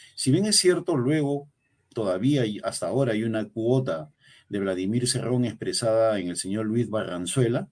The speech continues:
ministro del Interior, lo cierto es que sacó al principal elemento distorsionador de lo que se conoce como la normalidad política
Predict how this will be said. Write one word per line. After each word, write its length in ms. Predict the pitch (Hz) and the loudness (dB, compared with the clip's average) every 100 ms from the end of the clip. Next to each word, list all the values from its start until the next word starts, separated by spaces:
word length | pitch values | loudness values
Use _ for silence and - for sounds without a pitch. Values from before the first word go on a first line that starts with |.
| - | -10
ministro 380 | 87 95 - 110 | -6 -4 -2 -2
del 120 | 104 | 0
Interior, 520 | 95 85 90 135 - - _ - 131 - | -2 -2 -2 -2 -2 -12 _ -20 -20 -16
lo 120 | - 107 | -4 2
cierto 280 | 139 131 | 4 4
es 60 | 147 | 2
que 120 | 139 | 0
sacó 360 | - 98 - 135 | 0 -2 2 2
al 120 | 131 | 2
principal 920 | 123 107 - 95 - 135 131 131 131 131 | 0 -2 -4 -6 4 6 6 4 2 -2
elemento 640 | 107 95 101 131 127 123 | -4 -2 2 4 4 2
distorsionador 1160 | 117 101 - 101 95 - 101 95 101 143 123 120 - _ _ - - _ | -2 -4 -4 -4 -4 -4 -2 0 2 4 4 0 -8 _ _ -20 -20 _
de 80 | 101 | -4
lo 120 | 98 | -2
que 80 | 92 | -2
se 140 | - 95 | -4 -2
conoce 420 | 95 123 123 123 | 0 2 2 0
como 240 | 98 95 | 0 -2
la 100 | 90 | -2
normalidad 580 | 90 92 90 90 104 127 | -2 -2 -2 0 0 0
política 720 | 107 101 127 131 110 - 101 | 0 2 2 2 -4 -4 -4